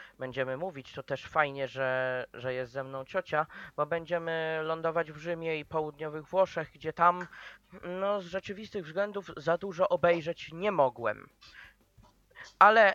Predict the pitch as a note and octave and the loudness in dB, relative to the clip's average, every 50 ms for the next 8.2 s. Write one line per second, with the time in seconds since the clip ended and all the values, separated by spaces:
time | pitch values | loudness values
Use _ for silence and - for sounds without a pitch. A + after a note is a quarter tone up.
0 | - _ _ E3 G3 G#3 G#3 G3 - - F#3 F3 - F3 F3 - F#3 E3+ F3 E3+ | 2 _ _ 6 8 8 6 4 4 0 0 2 2 0 2 2 0 0 0 -2
1 | D#3+ E3 E3 D#3+ - - E3+ D3+ D3 D3 D3 D3+ D#3 D#3 - D#3 - - D#3 C#3+ | 0 0 0 -2 0 -2 -2 0 0 -2 -2 -4 -6 -8 -8 -10 -6 -4 -4 -4
2 | C#3+ D3+ D3 D3+ D3 C#3+ - - G3 - D3 E3+ E3 - - F3 E3 D#3+ C#3+ D#3 | -2 -4 -6 -6 -6 -10 -14 -14 -10 -4 -2 -2 -2 -2 -6 -8 -8 -8 -8 -2
3 | F#3+ G3+ - - - G3 F#3 F#3+ F#3+ F#3 - F#3+ F#3 F#3 F3+ F3+ F3+ E3+ - F3+ | -2 0 0 -2 -4 -2 0 2 2 0 0 -2 -4 -2 -2 -4 -6 -2 2 4
4 | G3 G#3 - - - - - F#3 - - - F#3+ F3+ F3+ F3+ F3 F3 E3+ F3 F3 | 4 4 2 -2 -10 -8 -8 -10 -8 -2 2 2 2 2 2 0 -2 -2 -2 -4
5 | - - - - - _ _ _ E3+ E3+ E3 E3+ E3 E3 E3 E3+ E3 - - F3 | -6 -12 -18 -20 -20 _ _ _ 8 10 10 10 8 8 6 6 4 6 6 6
6 | F3 F3+ - - F#3+ F3+ - F#3 F3 - - - - F3+ E3+ E3 E3+ E3 D#3+ D#3+ | 6 6 4 -2 -8 -4 -2 -2 -2 -2 -4 -8 -8 -6 0 0 0 0 0 -2
7 | D#3+ D3+ - - D3+ D3+ D3+ E3 D#3 D3+ D3+ C#3+ C#3 C#3 C3 C3+ B2+ A#2+ A#2 A#2 | -6 -4 -2 -2 -2 -2 -2 -6 -8 -6 -6 -6 -6 -2 2 2 2 2 0 -6
8 | A2 G#2+ A2+ | -14 -14 -16